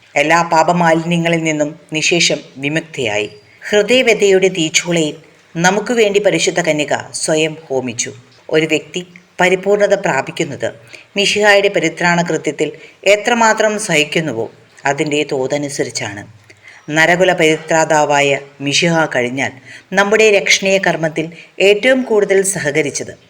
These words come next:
ദേവമാതാവാണെന്ന് നിസ്തർക്കം പറയുവാൻ സാധിക്കും.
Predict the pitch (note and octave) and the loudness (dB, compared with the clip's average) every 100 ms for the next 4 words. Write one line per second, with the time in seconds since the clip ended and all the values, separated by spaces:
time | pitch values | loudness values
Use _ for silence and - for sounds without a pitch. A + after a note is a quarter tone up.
0 | _ _ C#3+ D3 D#3 D#3+ D#3 C#3+ C#3+ C#3 | _ _ -4 0 2 2 0 0 0 0
1 | C#3 C3+ C3+ - _ D#3+ D#3 - F3+ E3+ | -2 -4 -8 -10 _ -6 -6 -2 -2 0
2 | D#3 D#3+ - C#3+ C#3+ D3+ C#3 C3 - A2 | -2 -2 -8 -4 -4 -2 -4 -4 -4 -4
3 | G#2+ G#2 | -4 -12